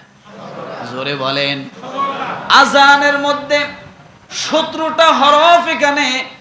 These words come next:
ব্যবহার হয়েছে আজানের ভিতরে, ঊনত্রিশটা হরফের মধ্যে। এবার বলেন, এই যে সতেরোটা হরফ ব্যবহার হলো আজানের ভিতরে,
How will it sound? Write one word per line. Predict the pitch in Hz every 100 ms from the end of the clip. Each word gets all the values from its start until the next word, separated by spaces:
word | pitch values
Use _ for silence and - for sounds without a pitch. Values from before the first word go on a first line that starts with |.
| _ _ 160
ব্যবহার | 233 254 254 254 254
হয়েছে | 240 214 208 214
আজানের | 185 185 190 185 170
ভিতরে, | 170 175 156 160 160 143 -
ঊনত্রিশটা | 143 143 135 139 139 - 139
হরফের | 127 143 139 143 143
মধ্যে। | 143 139 135 143 135 - _ _ _ -
এবার | 160 170 175 170
বলেন, | 156 160 170 170 - - _
এই | 156 190
যে | 190 180
সতেরোটা | 175 - 185 175 160 160 160
হরফ | 131 143 156 135 127
ব্যবহার | 143 143 135 139 139
হলো | 139 143
আজানের | 143 143 143 139 139
ভিতরে, | 131 139 139 143 143 127